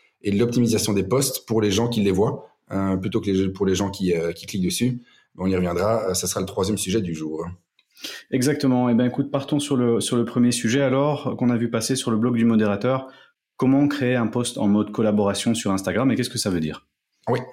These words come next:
Speaker 1: alors vous l'avez peut-être déjà vu, hein, dans, euh, dans votre fil d'actualité Instagram. Euh, c'est nouveau depuis quelques semaines, euh, je dirais quelques mois, mais, euh, pas beaucoup plus que ça.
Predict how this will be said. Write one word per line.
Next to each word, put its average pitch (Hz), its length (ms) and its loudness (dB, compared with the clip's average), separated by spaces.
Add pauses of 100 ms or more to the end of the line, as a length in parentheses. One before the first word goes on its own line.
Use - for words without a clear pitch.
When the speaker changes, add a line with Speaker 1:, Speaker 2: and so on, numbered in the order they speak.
(160)
Speaker 1:
alors 95 220 2
vous 101 100 2
l'avez 110 120 2
peut-être 135 140 2
déjà 110 200 2
vu, 107 180 2
hein, 98 100 0
dans, 90 680 0
euh, 92 280 2
dans 98 320 0
votre 95 480 0
fil - 160 -4
d'actualité 95 480 0
Instagram. 98 800 0
Euh, 98 340 0
c'est 98 200 -2
nouveau 107 340 2
depuis 110 500 -2 (300)
quelques 95 240 0
semaines, 104 480 0
euh, 90 80 -2
je 90 80 -2
dirais 92 160 -2
quelques 95 220 -2
mois, 95 200 2
mais, 87 180 0
euh, 82 120 -2
pas - 100 -6
beaucoup 92 240 -2
plus - 140 -12
que - 100 -8
ça. 143 220 -2